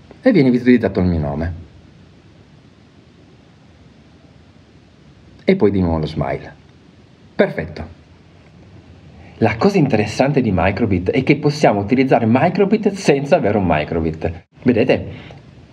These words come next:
Questa figura in alto a sinistra è un vero e proprio simulatore di microbit, una specie di anteprima. Possiamo utilizzarla per verificare che il nostro programma funzioni correttamente.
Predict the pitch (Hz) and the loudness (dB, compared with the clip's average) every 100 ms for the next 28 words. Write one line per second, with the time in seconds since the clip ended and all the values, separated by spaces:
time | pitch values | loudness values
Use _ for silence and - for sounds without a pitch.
0 | - - - 185 196 214 135 117 110 110 | -20 -14 -2 0 2 0 2 4 4 2
1 | 117 120 123 101 104 107 87 - 139 113 | 0 -2 0 -2 0 -2 -2 -2 2 2
2 | 107 107 107 156 185 165 - 120 131 151 | 2 0 2 2 2 -2 0 0 2 2
3 | 147 143 - 127 117 113 127 113 92 78 | 0 0 2 4 4 2 2 0 0 -4
4 | 71 - 80 80 98 127 135 185 160 113 | -4 -6 -4 -2 2 0 2 -2 0 0
5 | 113 101 95 87 - - - 131 143 107 | 0 0 -2 -4 -10 -6 -2 2 2 0
6 | 82 78 - - - - - - - - | -2 -6 -8 -18 -20 -20 -20 -20 -20 -20
7 | - - 143 190 190 180 156 117 113 165 | -6 -2 2 2 2 0 0 0 2 2
8 | 196 190 185 135 117 117 117 135 127 127 | 2 0 2 0 2 0 0 0 2 2
9 | 95 90 90 120 139 110 110 107 127 180 | 2 0 0 0 0 0 0 2 2 2
10 | 185 185 - 120 117 117 120 - 95 92 | 0 0 0 2 2 2 2 0 -2 0
11 | 95 87 71 76 - | 0 -2 -2 -6 -6